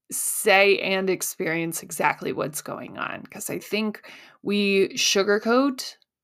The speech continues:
a lot of what we're willing to give to ourselves. And it wasn't, like, Hannah being mean. It was just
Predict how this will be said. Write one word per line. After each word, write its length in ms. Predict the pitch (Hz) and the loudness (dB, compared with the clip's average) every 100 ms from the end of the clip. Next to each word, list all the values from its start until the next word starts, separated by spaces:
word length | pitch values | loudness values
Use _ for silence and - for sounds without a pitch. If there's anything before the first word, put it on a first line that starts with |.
| _ _ _ _ - | _ _ _ _ 0
a 80 | |
lot 380 | 202 220 185 190 | 4 8 8 8
of 160 | 190 170 | 4 2
what 180 | 185 - | 0 0
we're 100 | 180 | -2
willing 320 | 196 196 185 | -2 -2 -6
to 80 | 160 | -4
give 260 | 185 175 - | -4 -4 -6
to 180 | 175 | -6
ourselves. 840 | - - - - 226 220 226 - - _ _ _ _ _ _ _ - | -4 -4 -4 -2 -2 -4 -8 -12 -12 _ _ _ _ _ _ _ 2
And 840 | 202 196 190 190 185 185 180 170 - _ _ _ _ _ _ _ | 4 6 4 2 0 -2 -6 -10 -20 _ _ _ _ _ _ _
it 100 | 208 | -2
wasn't, 460 | 156 196 214 208 - _ | 4 4 4 -2 -4 _
like, 220 | 190 196 | -12 -12
Hannah 380 | - - 190 196 | -10 -4 0 0
being 540 | 190 185 170 151 143 - | 0 -2 -2 -4 -6 -10
mean. 520 | 185 185 196 226 175 | -10 -6 -2 0 0
It 180 | 160 185 | -2 -4
was 280 | - - - | -6 -6 -6
just 520 | 214 233 - - | -4 -4 -4 -6